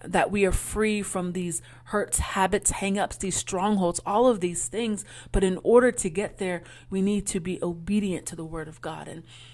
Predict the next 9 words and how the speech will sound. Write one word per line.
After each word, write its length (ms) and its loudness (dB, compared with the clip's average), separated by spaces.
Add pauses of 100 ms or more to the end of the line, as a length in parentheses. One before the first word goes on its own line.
(560)
something 420 -4
that 120 0
is 160 -2
very 380 4
important 580 0
as 220 -8
well 240 6
is 140 -4
having 420 -2